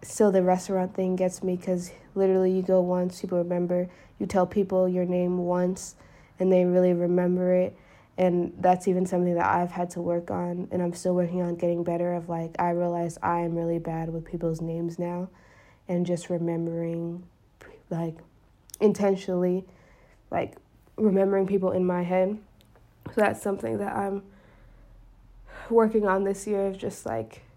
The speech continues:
"Okay, you told me your name once. Okay, I got it. So next time I see you, I'm gonna remember you and your name," because that is something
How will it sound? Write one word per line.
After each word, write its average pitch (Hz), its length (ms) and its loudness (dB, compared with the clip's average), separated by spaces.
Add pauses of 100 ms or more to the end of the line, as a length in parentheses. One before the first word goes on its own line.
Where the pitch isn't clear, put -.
(240)
"Okay, 208 240 -2
you 185 120 2
told 190 240 0
me 190 120 4
your 190 160 2
name 180 280 0
once. 185 460 -4 (140)
Okay, 175 260 -4
I 165 140 -4
got 170 200 -4
it. 180 120 -6
So 180 100 -8
next 170 300 -4
time 170 140 -4
I 165 100 -4
see 175 260 -4
you, 175 200 -4 (440)
I'm 165 140 -4
gonna 165 100 -2
remember 165 380 0
you 165 300 -4
and 170 200 -2
your 165 120 0
name," 165 340 0
because 175 400 0
that 170 180 2
is 170 160 0
something 170 680 -2